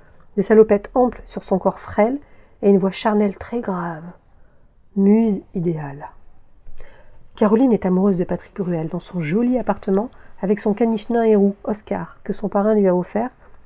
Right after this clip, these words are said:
le sortant des griffes d'un méchant maître qui le maltraitait. Un pêcheur qui balançait son chien du bateau à la chaloupe et du canot au fileyeur sans ménagement. Il avait fini par lui broyer ses pattes arrière et Oscar avait été opéré.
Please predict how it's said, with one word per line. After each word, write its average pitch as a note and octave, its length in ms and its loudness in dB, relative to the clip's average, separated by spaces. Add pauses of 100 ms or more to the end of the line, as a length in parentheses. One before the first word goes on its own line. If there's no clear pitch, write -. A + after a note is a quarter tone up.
(200)
le G3+ 120 2
sortant B3 320 2
des A3+ 80 6
griffes G#3+ 260 0
d'un F3 140 0
méchant G#3+ 340 0
maître G#3 320 -2 (240)
qui - 140 0
le F#3 80 6
maltraitait. G3 540 0 (1300)
Un G#3 80 0
pêcheur G#3+ 400 0
qui G3 100 0
balançait G#3 320 6
son G#3 160 -2
chien G3 240 -2
du E3+ 140 -2
bateau G3+ 280 2
à F#3 60 2
la E3 100 -2
chaloupe A3 360 -2 (340)
et F3+ 60 0
du F3 120 -4
canot A3 320 2
au F#3 40 0
fileyeur G3+ 520 2
sans - 200 -2
ménagement. G3+ 480 2 (400)
Il G3+ 100 0
avait G#3 140 4
fini B3 260 0
par G3+ 140 0
lui F#3+ 100 2
broyer G#3 440 2
ses - 160 -8
pattes G3+ 200 -4
arrière F3+ 280 -2
et F#3 120 0
Oscar A#3+ 300 -4
avait F3+ 240 0
été - 260 -6
opéré. F3 400 -4